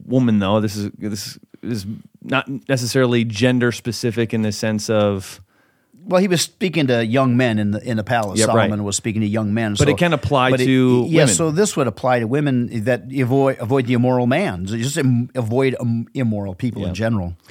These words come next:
Speaker 1: But I
Speaker 2: But
Speaker 1: love
Speaker 2: there's some
Speaker 1: that
Speaker 2: juicy stuff, uh, as he gives the
Speaker 1: <laughs> There is.
Speaker 2: alternative instead. So we'll let them
Speaker 1: Yeah.
Speaker 2: look at that
Speaker 1: There's
Speaker 2: themselves,
Speaker 1: a couple
Speaker 2: right?
Speaker 1: verses that I won't point out, but you can read that on your own.
Speaker 2: <laughs> Yeah.
Speaker 1: Verse twenty-three is the last verse in,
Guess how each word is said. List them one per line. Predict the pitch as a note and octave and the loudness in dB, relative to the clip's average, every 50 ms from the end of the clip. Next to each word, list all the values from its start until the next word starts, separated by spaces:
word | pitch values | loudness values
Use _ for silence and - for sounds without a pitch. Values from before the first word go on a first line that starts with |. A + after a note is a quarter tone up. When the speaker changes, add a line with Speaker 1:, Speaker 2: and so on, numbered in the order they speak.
| - - - - | -20 -20 -6 0
Speaker 1:
But | - | 2
I | C#3+ | 4
Speaker 2:
But | |
Speaker 1:
love | C#3+ D#3 | 6 6
Speaker 2:
there's | E3+ F3+ F3 | 6 6 6
some | F#3 F#3+ | 4 4
Speaker 1:
that | D#3+ | 4
Speaker 2:
juicy | A2 C3+ A3+ B3 - - C#3+ | 4 2 2 2 2 0 -2
stuff, | A2 - A3+ C4 B3 D3 - | -2 2 2 2 2 2 2
uh, | B2+ A2+ A2 | 2 2 2
as | A2+ A2+ A2 | 2 0 0
he | C3 | 0
gives | D3+ F#3+ E3 B2+ | 0 2 2 4
the | C#3+ | 6
Speaker 1:
<laughs> | |
There | C3 E3 | 6 6
is. | D3+ B2+ | 4 4
Speaker 2:
alternative | F3 A3+ G#3+ C#3+ A#2+ A#2 G#2+ | 2 2 2 2 2 2 2
instead. | A2+ A#2 - - - A3+ A3 D3 A#2+ G#2+ G#2 - - - - - - _ | 0 0 -2 0 2 2 4 4 2 2 -2 -6 -14 -20 -20 -20 -16 _
So | - - B2+ A#2+ | -2 -2 0 0
we'll | A#2 G#2+ B2+ D3 F3+ A#3+ | -2 -2 -2 0 0 2
let | A#3 - - | 0 2 2
them | A3+ A#3+ G#3 D3 A2+ G#2 B2+ C3 | 2 2 2 2 0 -2 -2 0
Speaker 1:
Yeah. | C3+ A2+ F2+ | 0 2 2
Speaker 2:
look | C#3 D#3 C#3+ | 2 0 0
at | C#3 - | 0 0
that | D#3+ D#3 - | 0 0 2
Speaker 1:
There's | - C3 | 2 0
Speaker 2:
themselves, | D#3+ D3 G3 - C3+ F3+ | 2 4 4 4 4 4
Speaker 1:
a | E3 | 4
couple | D3 C#3+ D3+ | 4 4 4
Speaker 2:
right? | D3+ | 4
Speaker 1:
verses | C#3+ - - D3 C3+ A#2+ G#2+ G#2 | 2 2 0 0 0 0 0 2
that | B2 A#2+ A#2 A2+ | 2 2 4 4
I | A#2 A2+ A#2 | 4 2 2
won't | A2 A2 A2+ A2 - - | 2 0 0 -2 -4 -6
point | - A2 G#2 G#2 G2+ | -6 -4 -2 -2 -2
out, | G2+ C3+ - | -2 -2 -4
but | C4+ - B2+ - | -4 -6 -6 -6
you | - | -6
can | - - F#3+ | -6 -4 -4
read | G#3 G3 | -4 -2
that | G3+ G3+ | -2 -2
on | G3+ - | -2 -2
your | G#3 - G#3 - | -2 -2 -2 0
own. | G3 F3+ B2 F2+ | 0 -2 -2 -4
Speaker 2:
<laughs> | - | -4
Yeah. | - G2 F#2 E2+ - - A#2 - C#3+ | -6 -6 -4 -4 -6 -8 -10 -12 -4
Speaker 1:
Verse | - B2 D#3+ D3+ - | 2 2 2 4 4
twenty-three | - E3+ E3 D3 C3 - C#3 C#3 | 2 2 2 2 2 4 4 4
is | B2+ A2 | 4 4
the | A#2 | 2
last | A2+ A2+ A2+ A#2+ A2+ - | 2 4 2 2 0 -2
verse | A2+ A#2 A2+ G#2+ - | -2 -2 -2 -2 -2
in, | A2+ G#2+ G#2 | -2 -2 -2